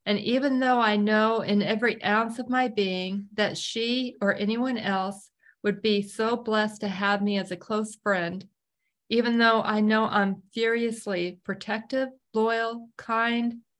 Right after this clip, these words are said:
empathetic, generous, an incredible friend, and the kind of person who genuinely wants the best for others,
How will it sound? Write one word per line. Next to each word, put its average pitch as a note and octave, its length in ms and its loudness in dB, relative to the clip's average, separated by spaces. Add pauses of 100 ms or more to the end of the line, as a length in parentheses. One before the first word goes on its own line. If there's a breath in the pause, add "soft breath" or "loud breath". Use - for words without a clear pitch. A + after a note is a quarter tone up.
(160)
empathetic, A#3+ 680 -2 (260)
generous, A3+ 720 -2 (360)
an G3+ 120 2
incredible B3 580 0
friend, G3 580 -4 (200)
and G#3 100 0
the G#3+ 80 2
kind A#3+ 380 0
of B3 80 -4
person G#3 400 -4
who G3 180 -2
genuinely A3+ 800 -2
wants G#3 360 -4
the A3 100 -4
best G#3 360 -4
for - 160 -4
others, F#3+ 520 -6